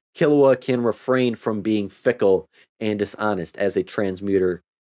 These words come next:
he is. We've seen tiny slivers of envy out of him. I hope it doesn't come out. I know it probably will at some point. You have to fulfill that prophecy somehow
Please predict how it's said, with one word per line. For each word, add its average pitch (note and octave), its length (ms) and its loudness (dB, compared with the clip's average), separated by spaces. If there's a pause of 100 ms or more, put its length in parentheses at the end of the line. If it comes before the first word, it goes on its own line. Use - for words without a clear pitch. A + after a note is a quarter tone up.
(160)
he G#2+ 120 -2
is. F2+ 460 2
We've G#2+ 180 -2
seen D#3 480 0
tiny D#3+ 380 -2
slivers D3 500 2
of A#2+ 160 0
envy C3+ 400 2
out C3 160 2
of B2+ 100 0
him. C3+ 260 -2
I G#2 80 -4
hope A#2+ 260 0
it B2 80 -2
doesn't A#2 240 0
come A2 160 -6
out. G#2+ 280 0 (360)
I G#2+ 80 -4
know B2 160 2
it A#2+ 80 0
probably A#2 280 0
will A2+ 260 4
at - 100 0
some B2+ 220 0
point. B2+ 340 0
You G#2 100 0
have G2+ 200 -2
to G2+ 80 -4
fulfill G2+ 380 0
that G2 180 0
prophecy G2 460 -4
somehow F#2 500 -8